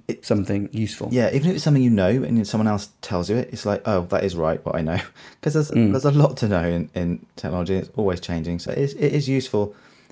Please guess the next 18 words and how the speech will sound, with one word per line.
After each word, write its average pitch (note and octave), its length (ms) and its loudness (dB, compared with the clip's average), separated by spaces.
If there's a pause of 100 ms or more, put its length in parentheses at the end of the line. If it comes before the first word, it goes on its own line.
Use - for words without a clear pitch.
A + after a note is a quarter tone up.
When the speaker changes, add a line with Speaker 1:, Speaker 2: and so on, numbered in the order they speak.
Speaker 1:
you G#2 60 -2
know, G2+ 40 0
to F#2+ 80 -8
hear G2 180 2
an F#2+ 80 2
expert F2+ 680 0 (200)
or, G2 260 4 (160)
well, D#2 300 0
a - 20 -10
self-professed - 640 -6
expert D#2 360 -6
in E2 100 -6
some F2 160 -4
cases, D#2 440 -6 (380)
talk G2 160 -4
about E2+ 220 -4
these E2 180 -6
things. E2 200 -6